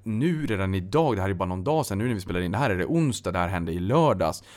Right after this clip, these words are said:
Så säger man att, eh, runt hälften av produktionen är, är, eh,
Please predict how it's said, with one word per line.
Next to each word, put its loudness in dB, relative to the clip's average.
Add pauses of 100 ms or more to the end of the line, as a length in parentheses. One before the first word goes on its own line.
(120)
Så -6
säger 0
man 0
att, -4
eh, 0
runt -2
hälften -4
av -2
produktionen -4
är, -4
är, -2
eh, -6